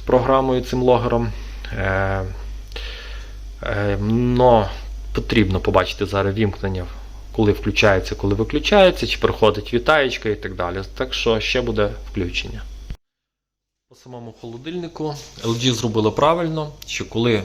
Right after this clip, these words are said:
холодильник не використовується, екран тухне. Він засвічується дисплейчик, коли ми відкриваємо двері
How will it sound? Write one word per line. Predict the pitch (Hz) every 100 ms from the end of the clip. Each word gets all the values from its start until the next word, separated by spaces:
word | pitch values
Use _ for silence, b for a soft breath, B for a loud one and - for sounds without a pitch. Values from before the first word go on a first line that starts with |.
| 95 - - -
холодильник | 98 101 107 95 90 104
не | 98
використовується, | 98 - 143 - 196 143 107 104
екран | - 131 127 123 - -
тухне. | 101 82 90 76 B B B 220
Він | 175
засвічується | 143 139 151 - 117 - 113 98 104
дисплейчик, | 110 - 120 113 104 - 98
коли | - 110
ми | 110
відкриваємо | 110 113 135 139 151
двері | 170 202 202